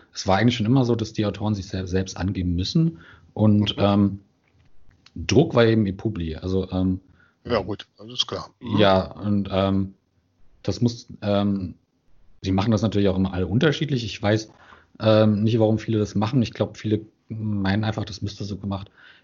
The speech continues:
Speaker 1: werden. Aber es ist und war auf jeden Fall so, dass, ähm, die Autorinnen und Autoren bei uns müssen sich selbst als Verlag
Speaker 2: Mhm.
Speaker 1: im Impressum angeben.
Speaker 2: Mhm. Ja, ja, nee, das ist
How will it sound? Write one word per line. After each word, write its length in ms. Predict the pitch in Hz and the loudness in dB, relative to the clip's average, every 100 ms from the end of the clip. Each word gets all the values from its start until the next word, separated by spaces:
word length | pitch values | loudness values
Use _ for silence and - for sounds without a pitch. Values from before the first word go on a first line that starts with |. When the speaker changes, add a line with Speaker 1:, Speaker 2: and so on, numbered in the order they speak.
| - | -2
Speaker 1:
werden. 340 | 101 127 127 | 4 4 4
Aber 440 | 110 104 95 92 82 | 2 2 2 0 -10
es 260 | 104 92 - _ _ _ | -14 -16 -18 _ _ _
ist 260 | 143 175 - | -4 -4 -2
und 140 | 107 | -2
war 100 | 95 | 0
auf 140 | 123 | 0
jeden 120 | 120 117 | 0 -2
Fall 200 | 104 90 | -2 -2
so, 240 | 95 117 | 0 0
dass, 380 | - 98 - - | 0 -6 -10 -8
ähm, 440 | 95 95 95 95 - _ _ _ - | -4 -2 0 -4 -8 _ _ _ -2
die 300 | 98 95 95 | 2 2 0
Autorinnen 500 | 90 82 110 113 107 | -6 0 2 4 2
und 60 | 87 | -2
Autoren 360 | - 104 107 | -2 0 0
bei 120 | 87 | -2
uns 360 | 87 120 147 - | 2 4 4 2
müssen 240 | 101 101 | -4 -2
sich 140 | 95 90 | -6 -2
selbst 380 | 98 95 - 98 | -2 -2 -4 -4
als 360 | 90 - - _ | -4 -6 -12 _
Verlag 440 | - 85 85 95 | -6 -4 -4 -4
Speaker 2:
Mhm. 180 | 127 127 _ - | -6 -8 _ -12
Speaker 1:
im 60 | 87 | -10
Impressum 360 | - - 85 | -8 -8 -8
angeben. 420 | 80 78 73 78 - _ _ _ _ _ - | -10 -12 -14 -16 -18 _ _ _ _ _ -2
Speaker 2:
Mhm. 320 | 147 139 165 _ _ _ _ _ - | 0 0 -2 _ _ _ _ _ 2
Ja, 100 | 175 | 4
ja, 100 | 190 | 6
nee, 160 | 120 123 | 4 2
das 200 | 139 | 2
ist 120 | 143 | -2